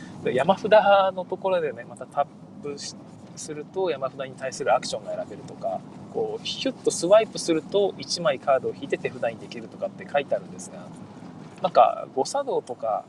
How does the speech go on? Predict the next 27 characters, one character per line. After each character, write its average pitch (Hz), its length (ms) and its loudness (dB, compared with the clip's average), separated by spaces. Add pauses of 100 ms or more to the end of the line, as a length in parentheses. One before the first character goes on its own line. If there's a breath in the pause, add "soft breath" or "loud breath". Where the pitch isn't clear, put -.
(300)
ご-、 123 120 -6 (120)
誤 127 100 -4
動 143 160 4
作 98 160 -6
か、 - 160 -8 (120)
誤 135 100 0
動 214 240 2
作 147 200 -10
と 123 80 -8
か - 160 -12
し - 180 -6
そ 135 580 -2
う - 20 -16
だ 110 140 -2
し、 - 360 -6
な 110 80 -10
ん 104 40 -18
か 95 480 -2 (460 loud breath)
操 156 140 0
作 156 140 0
ミ 151 80 -4
ス - 80 -4
と 120 100 -2
か 107 120 2
で 90 80 -6
ね、 90 80 -14
え 117 300 -8